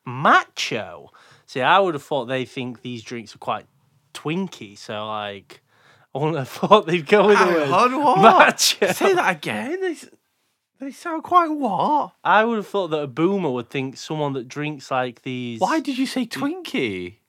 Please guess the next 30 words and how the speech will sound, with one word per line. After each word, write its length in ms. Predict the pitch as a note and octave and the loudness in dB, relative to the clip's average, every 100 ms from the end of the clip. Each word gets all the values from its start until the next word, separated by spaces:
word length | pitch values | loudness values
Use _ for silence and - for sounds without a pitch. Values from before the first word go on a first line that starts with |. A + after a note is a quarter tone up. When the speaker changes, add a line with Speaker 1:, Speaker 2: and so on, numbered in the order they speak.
| _ | _
Speaker 1:
Twinkie, 440 | - G3 A3 - C#3+ | -8 -6 -6 -6 -4
yeah, 240 | F3 C#3 | -2 -2
like 300 | A2 A#2 - _ _ _ _ _ - | -2 -6 -8 _ _ _ _ _ -4
Speaker 2:
Like 200 | F#3+ B3+ | -2 -2
a 140 | F#3+ - - | -4 -12 -18
s-, 180 | - - | -18 -18
s-, 180 | - - - | -18 -20 -20
thin 560 | - - E4+ G3+ G3 F3 | -20 -2 -2 -2 -4 0
gay 280 | G#3 G3 | 2 2
man? 420 | F#3 G3 F3 G3 F#2+ | 4 4 4 2 0
Speaker 1:
<laughs> 20 | |
Yeah. 500 | G3 B3 G3+ D#3 C#3 - _ - _ _ _ - | 4 6 6 2 -6 -14 _ -20 _ _ _ -10
Speaker 2:
I 140 | - | -2
don't 180 | F4 G3+ | 0 0
think 140 | - G3 | -2 -8
you 80 | F3 | -6
can 140 | D#3+ | -6
say 380 | A2+ G3 F4 C#4 | -2 0 2 4
Speaker 1:
<laughs> 0 | |
Speaker 2:
that. 360 | F3 C3 F#3+ | 2 0 8
Speaker 1:
What 240 | D4+ - A#3+ | 8 8 4
do 120 | F4+ | 2
you 80 | D#4 F#4 | 4 4
mean? 180 | E4+ A#3 | 4 4
Why 180 | D4 D4+ | 6 8
Speaker 2:
That 180 | F4+ D#4+ | 6 4
Speaker 1:
not? 220 | F4+ F#4 | 6 6
Speaker 2:
doesn't 280 | B3 F3 F#3 | 6 2 -4
seem 320 | - D3+ B2+ | -6 -6 -4
right. 520 | A2 G#2+ F#2 F2+ F#2 | 0 0 0 -2 -10